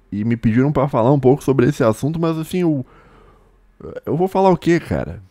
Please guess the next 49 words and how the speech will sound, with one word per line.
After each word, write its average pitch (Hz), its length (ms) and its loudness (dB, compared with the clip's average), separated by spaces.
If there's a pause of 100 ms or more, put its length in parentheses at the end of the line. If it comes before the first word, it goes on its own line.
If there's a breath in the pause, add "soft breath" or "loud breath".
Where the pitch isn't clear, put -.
(420)
Nem 107 360 -10
o, 87 580 -2
o 104 180 -12
que 135 140 -6
que 143 100 -4
eu 170 80 2
vou 110 280 -2
<laughs> - 2500 -14
eu 127 100 0
vou 147 80 4
falar 165 280 -2
o 175 60 0
quê 170 200 0
pra 175 160 2
ti, 190 220 -4
cara? 87 340 2
O 117 40 -6
que 123 180 -6
que - 80 2
eu 156 40 4
vou 160 120 0
comentar 143 520 4
disso 147 140 -4
aqui, 151 240 -4
cara? 95 360 -4 (120)
Hein? 143 280 2 (1000)
O, 98 180 -2 (440)
hum? 160 280 2 (1040)
O 98 120 -6
que 147 140 0
que 175 80 0
eu 185 80 8
posso 165 300 0
comentar? 165 460 0 (380 soft breath)
O, 104 280 0
o, 87 380 0
o 90 40 0
único 180 260 4
comentário 151 720 0
que 107 60 -4
eu, 92 100 -2
que - 120 -2
eu 92 60 2
posso 107 280 2
fazer 110 320 0
é - 20 2
o 151 60 0
seguinte, 165 340 -6
cara. 69 300 -6